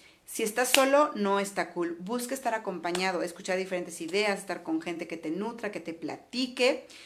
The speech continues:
y eso va a mejorar tu estado mental. También mejora la salud cardiovascular, chavos.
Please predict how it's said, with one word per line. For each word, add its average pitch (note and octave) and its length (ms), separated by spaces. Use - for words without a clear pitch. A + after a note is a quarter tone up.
y G#3+ 80
eso A3 180
va A#3+ 60
a A3+ 40
mejorar F#3+ 600
tu G3 180
estado F#3+ 560
mental. D#3 460
También D#4 460
mejora C4 340
la B3+ 140
salud G3+ 300
cardiovascular, E3+ 1300
chavos. D3+ 680